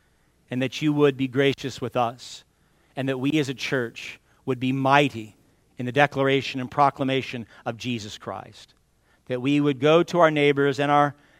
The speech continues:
and our friends and the family who do, we do not know, those who are very different from us, that we would go,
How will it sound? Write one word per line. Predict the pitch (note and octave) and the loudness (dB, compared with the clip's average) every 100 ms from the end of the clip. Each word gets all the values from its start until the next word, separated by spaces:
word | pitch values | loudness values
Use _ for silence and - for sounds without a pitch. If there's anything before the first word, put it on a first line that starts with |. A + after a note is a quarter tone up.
| _ - | _ -2
and | C#3+ | 2
our | D#3 | 2
friends | - E3+ E3 E3+ E3 | 4 4 6 4 0
and | C#3+ | -2
the | C#3+ | 0
family | E3+ F3 F3+ E3 | 2 2 2 0
who | D#3+ | -2
do, | F3+ | -4
we | D3+ D#3+ | -8 -6
do | F#3 | 0
not | F3+ F3+ | 0 2
know, | C#3+ C#3 C#3 - - | 0 2 0 -6 0
those | E3 F#3 - | 4 4 4
who | E3+ | 4
are | D#3 | 6
very | F3+ F#3+ | 4 2
different | F3+ F3+ F#3 | 0 -2 -2
from | F3+ F3 | -2 2
us, | C3+ B2+ - | 2 2 -2
that | D3 | -2
we | D3 | -2
would | D3+ | 0
go, | C#3+ D#3+ D#3 D#3+ | 4 6 6 4